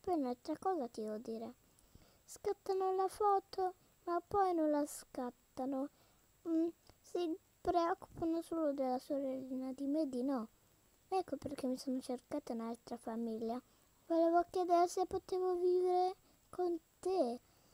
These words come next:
Eh, ti prego, dimmi di sì, di, dilla alla tua famiglia, perché non è tanto bella la mia famiglia,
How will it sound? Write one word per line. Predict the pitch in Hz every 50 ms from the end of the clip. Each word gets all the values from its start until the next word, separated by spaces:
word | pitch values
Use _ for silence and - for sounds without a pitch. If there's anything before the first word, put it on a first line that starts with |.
| - - _ _ _ _ _ _ _ _ - - - _ _ _ _ _ - _ - _ _
Eh, | - 302 294 294 294 294 - - _
ti | - 339 330 - _
prego, | - - 330 302 285 285 277 311 - 285 302 - _ _
dimmi | - 381 392 381 359 320
di | 320 320 302 302
sì, | - - - 370 339 320 294 294
di, | 330 311 - - _ -
dilla | 320 320 339 339 339 339 302 294
alla | 294 277 285
tua | - - 294
famiglia, | 302 - 302 294 302 311 311 294 262 247 233 254
perché | - - - - - 294 277 294 - - - _ _ _ _ _ _ -
non | 320 311 311 311
è | 302 277 240 - - -
tanto | - 240 240 240 254 254 - - - 233 233
bella | 254 254 220 214 220 226 226
la | 247 269 277
mia | 262 254 269 269
famiglia, | - - 277 262 262 262 269 269 269 254 254 269 269